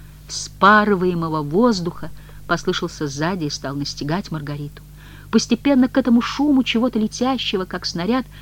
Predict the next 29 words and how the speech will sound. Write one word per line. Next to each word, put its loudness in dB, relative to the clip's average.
присоединился 6
слышный 2
на 8
много 6
верст -2
женский 2
хохот, 0
Маргарита 6
оглянулась 6
и 6
увидела, 2
что -4
ее 0
догоняет 2
какой-то -4
сложный -2
темный 0
предмет. 4
Маргариту 6
он 4
все 2
более 4
обозначался, 0
стало -2
видно, -2
что -6
кто-то -8
летит -8
верхом. -2